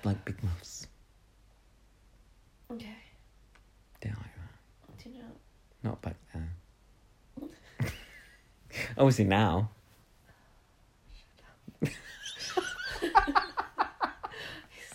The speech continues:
Speaker 2: such a dick.
Speaker 1: Uh, it's been a fun podcast, Helen.
Speaker 2: It's been great.
Speaker 1: This is what you want to do.
Speaker 2: No, the first one was good.
Speaker 1: So tell me about P B F H Punk.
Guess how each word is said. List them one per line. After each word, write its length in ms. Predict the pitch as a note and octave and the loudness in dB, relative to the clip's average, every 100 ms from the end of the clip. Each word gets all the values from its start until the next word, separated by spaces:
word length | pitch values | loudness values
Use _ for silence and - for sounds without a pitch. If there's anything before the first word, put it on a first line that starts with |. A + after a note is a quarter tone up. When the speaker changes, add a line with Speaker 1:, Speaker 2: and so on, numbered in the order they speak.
| - - | -18 -14
Speaker 2:
such 40 | |
a 20 | A#3+ | -12
dick. 600 | - G#3+ G#3 - - E2+ - - - - - - - - - - - - - - - - - D#3 | -10 -10 -10 -4 -2 -2 -6 -20 -20 -20 -20 -20 -20 -20 -20 -20 -20 -20 -20 -20 -20 -20 -10 -6
Speaker 1:
Uh, 220 | C#3+ D3 | -4 -4
it's 120 | C#3 | 0
been 140 | E3 D3 | 2 4
a 40 | |
fun 280 | C#3 D#3+ C#3+ | 8 6 8
podcast, 440 | D3+ - B2+ A2 | 4 6 6 6
Helen. 260 | A#2+ G2+ G2 - - G#3+ | 4 2 0 -8 -16 -10
Speaker 2:
It's 280 | A#3+ A#3+ - | -8 -10 -10
been 260 | A#3+ A#3 | -10 -8
great. 380 | G#3+ F#3+ F3+ G3+ - - - | -6 -6 -6 -10 -16 -20 0
Speaker 1:
This 200 | D#3 D#3+ | 4 6
is 100 | G3 | 8
what 160 | F3+ F#3+ | 8 8
you 100 | E3 | 8
want 220 | D#3+ D#3 | 8 6
to 80 | D#3+ | 4
do. 360 | C#3+ D#3 F#2+ E2 - - - - - - - - | 4 6 4 0 -6 -20 -20 -20 -18 -16 -14 -6
Speaker 2:
No, 280 | G#3+ G#3 F#3+ | 0 0 0
the 100 | C#4 | -2
first 380 | - G#4 - | 2 2 0
one 80 | A#3+ | 0
was 80 | G#3 | -2
good. 180 | F#3+ - | 0 10
Speaker 1:
So 140 | G#3 | 12
tell 180 | F#3+ G#3 | 12 12
me 120 | A3 | 12
about 440 | G#3+ G#3 F#3 C3+ - | 12 12 12 10 8
P 160 | F#3+ | 12
B 80 | F3 | 12
F 100 | D#3+ | 12
H 200 | E3 D#3 | 10 8
Punk. 460 | D#3+ C3 C3+ - | 8 8 8 2